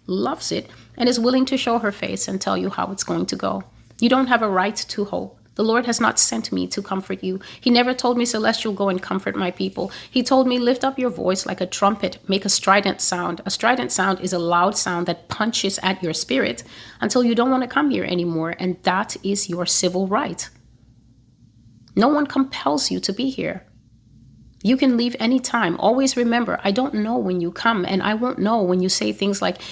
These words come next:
"You lost me." What do you mean, "I lost you"? I never had you. The Spirit of the, of the Lord is crying out with a strident tr-, sound, looking for his people. He's shouting out for his sheep, last call for the second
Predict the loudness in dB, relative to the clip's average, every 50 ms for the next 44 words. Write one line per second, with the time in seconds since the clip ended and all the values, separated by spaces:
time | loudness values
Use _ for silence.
0 | -12 -4 0 0 2 2 2 2 2 0 -2 -2 -2 -2 -2 -2 -4 -4 -2 -2
1 | 0 0 0 0 0 0 0 -2 -2 0 0 0 0 0 0 0 0 0 0 0
2 | 0 0 -2 -2 0 0 0 0 0 0 -2 -4 -2 0 2 4 4 4 2 -2
3 | -6 -6 -4 -2 -2 0 0 0 0 0 0 -2 -2 -2 0 -2 -2 -2 -4 -4
4 | -4 -4 -2 0 0 0 0 0 0 0 0 0 0 -2 -2 -2 2 4 4 4
5 | 6 4 4 4 6 6 6 4 2 -2 -6 -10 -14 -18 -18 -20 -14 -4 0 2
6 | 4 4 4 2 2 0 2 4 4 6 4 4 2 0 -2 -4 -8 -8 -8 -6
7 | -6 0 4 6 8 8 8 6 2 -4 -6 -10 _ -2 2 2 4 2 4 2
8 | 2 0 0 -2 -4 -4 -4 -2 -2 -2 0 0 0 0 0 0 0 0 -2 -4
9 | -4 -6 -8 -14 -20 -20 -20 -20 -20 -20 -20 -4 0 2 4 6 6 6 6 6
10 | 6 6 4 2 -2 2 4 4 2 2 0 -2 -4 -4 -2 0 2 4 4 4
11 | 4 4 2 0 -2 -4 -2 2 4 6 6 6 4 2 0 -2 0 6 6 8
12 | 8 8 6 4 2 0 -2 -2 0 2 2 2 2 2 2 2 0 -2 0